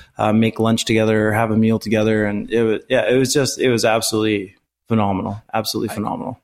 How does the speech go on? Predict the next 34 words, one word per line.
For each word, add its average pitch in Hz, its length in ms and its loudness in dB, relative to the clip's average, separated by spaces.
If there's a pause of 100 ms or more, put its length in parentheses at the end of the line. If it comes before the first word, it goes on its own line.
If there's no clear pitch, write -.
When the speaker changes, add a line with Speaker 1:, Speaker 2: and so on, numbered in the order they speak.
(120)
Speaker 2:
I 180 180 -2
think 214 280 -4
about 185 200 -2
the 175 100 -2
world 139 280 -2
champ-, 123 360 -2
the, 135 320 -2
the, 120 520 -2
the 113 100 -4
singles 143 680 -4 (160)
world 131 320 -4
championships, 120 640 -2
which 107 140 -6
starts 107 300 -4
in 113 40 -2
a 113 80 -2
week. 110 360 -2 (720)
Spoiler, 104 420 -2
everyone. 101 300 -4 (240)
Uh, 139 160 0
it 147 140 0
starts 151 340 0
in 151 80 0
a 139 40 0
week. 135 200 4
And 127 680 4
you 135 140 2
think 208 180 0
about, 156 520 2
you 165 80 -2
know, 147 60 0
I, 147 280 2 (300)
I 170 80 0
know, 160 480 -2